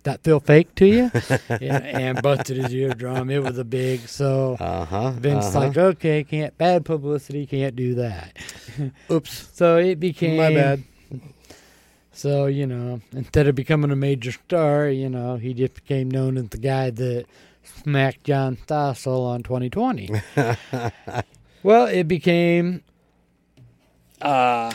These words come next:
Speaker 1: Roddy Piper and Paul Orndorff versus Hulk Hogan and Mister T. Well, this just, well, before that, I'm sorry, let me back up. Before the whole thing happened with Mister T,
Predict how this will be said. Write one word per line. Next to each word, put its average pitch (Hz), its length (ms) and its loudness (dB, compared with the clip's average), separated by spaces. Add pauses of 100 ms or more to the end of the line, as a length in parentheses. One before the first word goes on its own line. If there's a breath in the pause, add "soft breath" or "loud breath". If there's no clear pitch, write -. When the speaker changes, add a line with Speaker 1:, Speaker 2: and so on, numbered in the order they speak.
(1160 loud breath)
Speaker 1:
Roddy 143 240 2
Piper 156 600 6
and 139 480 2
Paul 170 220 4
Orndorff 156 500 4
versus 135 480 2 (280 soft breath)
Hulk 156 280 2
Hogan 156 380 4
and 147 160 -2
Mister 143 320 -4
T. 139 480 -4 (720 soft breath)
Well, 143 360 4
this 139 220 2
just, 139 280 -2 (1300 loud breath)
well, 214 220 8
before 240 480 4
that, 113 440 -2
I'm 165 200 0
sorry, 123 500 -2
let 175 100 4
me 214 120 2
back 160 380 2
up. 123 240 0
Before 208 380 6
the 185 140 2
whole 180 180 2
thing 165 280 -2
happened 151 380 0
with 117 120 -8
Mister 143 360 -2
T, 156 600 0